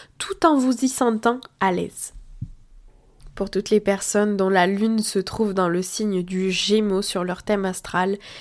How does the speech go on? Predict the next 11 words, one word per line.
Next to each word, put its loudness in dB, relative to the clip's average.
vous 6
avez 8
soif 4
de 6
connexion, 0
mais 8
vous 4
pouvez 2
parfois 0
être 0
difficile -4